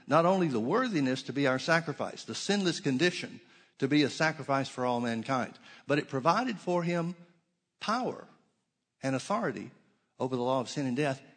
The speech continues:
in his own life, but not for anybody else.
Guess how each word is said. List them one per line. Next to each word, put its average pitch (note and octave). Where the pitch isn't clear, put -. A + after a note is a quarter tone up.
in F3+
his F3
own F3
life, -
but B2+
not C#3+
for C#3
anybody G#2+
else. -